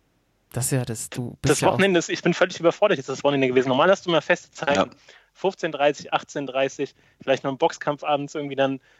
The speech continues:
Speaker 2: Sonntag, so ein bisschen, was weiß ich, Spanien, achtzehn Uhr mal. Also, es ist einfach alles durch den Wind.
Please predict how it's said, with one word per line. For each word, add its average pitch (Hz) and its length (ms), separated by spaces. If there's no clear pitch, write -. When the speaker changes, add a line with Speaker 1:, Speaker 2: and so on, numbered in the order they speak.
Speaker 2:
Sonntag, 156 460
so 151 100
ein 143 60
bisschen, 143 440
was 123 180
weiß 135 140
ich, - 220
Spanien, 143 500
achtzehn 143 340
Uhr 139 200
mal. 127 200
Also, 139 160
es - 160
ist - 200
einfach 160 420
alles 170 360
durch 170 180
den 165 140
Wind. 165 200